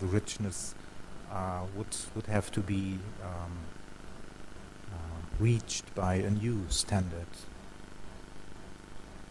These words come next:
So, in general, I'm confident that, uh,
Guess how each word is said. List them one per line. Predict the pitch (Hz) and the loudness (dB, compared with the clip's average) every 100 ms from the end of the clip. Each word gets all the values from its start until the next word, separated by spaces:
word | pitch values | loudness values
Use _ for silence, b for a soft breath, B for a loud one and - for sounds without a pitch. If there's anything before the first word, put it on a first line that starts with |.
| - - - - - - - - - - | -10 -8 -10 -8 -6 -6 -8 -8 -8 -6
So, | - - 117 110 107 98 - - - | 0 10 12 12 8 4 0 -4 0
in | 113 107 | 6 10
general, | 123 151 151 143 | 10 10 10 10
I'm | 104 120 117 117 113 110 110 - - | 8 8 8 8 8 6 2 10 12
confident | 110 - 110 92 80 92 - - | 12 10 4 4 2 -2 -6 -6
that, | 110 101 - - - | -2 -2 -4 -8 -6
uh, | 101 92 87 | -4 -2 -4